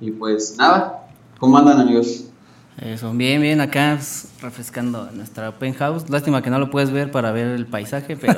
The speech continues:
Speaker 2: <laughs> imagínalo, carnal. Pues, a ver, platícanos para la banda,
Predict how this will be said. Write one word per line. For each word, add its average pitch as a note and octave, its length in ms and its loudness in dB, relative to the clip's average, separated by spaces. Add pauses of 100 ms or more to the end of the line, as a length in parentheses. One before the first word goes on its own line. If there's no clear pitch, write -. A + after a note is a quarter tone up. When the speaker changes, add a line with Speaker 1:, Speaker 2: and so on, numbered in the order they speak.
(140)
Speaker 2:
<laughs> G3 120 0
imagínalo, A2+ 680 -4
carnal. C3 680 0
Pues, - 840 -10
a - 40 0
ver, F#3 140 4
platícanos G#3 800 2
para C3+ 220 4
la B2+ 80 0
banda, E3+ 560 2